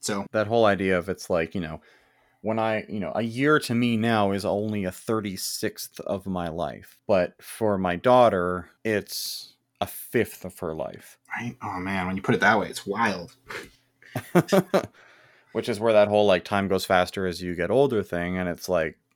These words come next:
Speaker 2: it d-, doesn't go any faster. It's just a year means that much less in terms of your overall life experience.
Speaker 1: Yeah, fair enough.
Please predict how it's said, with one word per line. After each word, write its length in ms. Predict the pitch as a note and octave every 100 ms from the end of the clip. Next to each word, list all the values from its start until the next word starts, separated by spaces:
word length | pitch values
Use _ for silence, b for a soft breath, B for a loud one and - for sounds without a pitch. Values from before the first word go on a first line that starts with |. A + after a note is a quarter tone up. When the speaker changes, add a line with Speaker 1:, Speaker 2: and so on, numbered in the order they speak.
| _ _
Speaker 2:
it 100 | -
d-, 220 | - - F2+
doesn't 240 | G#2+ G#2
go 60 | F#2+
any 120 | E2
faster. 460 | - G#2+ B2+ - D#2
It's 120 | F2+
just 240 | F2+ -
a 80 | C2
year 380 | F2 F#2 G2 F#2
means 640 | F#2 F#2 F#2 F2+ - - - _
that 280 | F#2 F#2+ F2+
much 240 | F#2+ F2+ F#2
less 400 | F2+ F2+ - F#2
in 100 | F2+
terms 300 | F#2+ F2+ E2+
of 100 | E2+
your 180 | E2+
overall 380 | F2+ E2+ E2+ D#2+
life 260 | D#2+ F2+ -
experience. 640 | - - C#2 C2+ B1 - _ _ -
Speaker 1:
Yeah, 320 | G#2+ G2 - - _
fair 120 | C#3
enough. 320 | F#2 F#2+ -